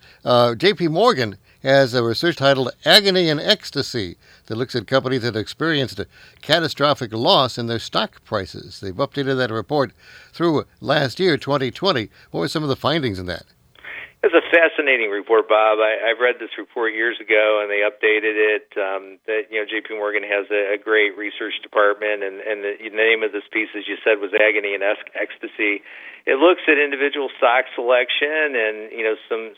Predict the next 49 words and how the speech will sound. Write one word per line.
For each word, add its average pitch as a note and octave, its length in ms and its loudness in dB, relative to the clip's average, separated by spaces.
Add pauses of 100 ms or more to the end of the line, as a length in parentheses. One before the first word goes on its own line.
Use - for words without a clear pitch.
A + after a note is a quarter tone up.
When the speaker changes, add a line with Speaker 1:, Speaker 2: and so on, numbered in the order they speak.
Speaker 2:
some, G#2+ 280 -4
uh, G#2 320 4 (480)
realities C#3+ 640 4 (160)
of A2 160 -4 (100)
stock G#2+ 240 0 (120)
selection. G2+ 580 -2
And G#2 140 -4
again, A2 260 0
we A#2+ 140 -6
talk A#2 280 0
a A#2+ 60 2
lot A#2 340 4
about, A2+ 480 0
you B2 100 -12
know, A2 120 -4
winning A#2 320 -4 (100)
stock A2+ 380 0
picks A2+ 260 -2
on A2 140 -6
the G#2+ 80 -6
show. A2 420 0 (560)
Um, A2+ 180 -2
it's A#2 140 -4
a A#2+ 160 -12
simple D#3+ 320 0
concept, C3+ 880 0
but A#2+ 160 4
it's A2+ 160 -2
not A#2 240 0
always A2+ 380 0
easy B2+ 640 -8
to A#2+ 40 -8
do A2 220 -6
well. G#2 460 2 (520)
Um, G#2+ 280 0
they B2 160 0
just, B2 280 -6 (140)
uh, A2+ 240 4
gave A#2+ 180 0
us A#2 120 -2 (100)
some A2+ 80 -10
numbers A2+ 380 -2
here A2 260 2
that G#2 160 2
I, G#2 180 2
I, A2+ 140 -2 (180)
I'll A2 200 -6
share B2+ 180 2
with A2 160 0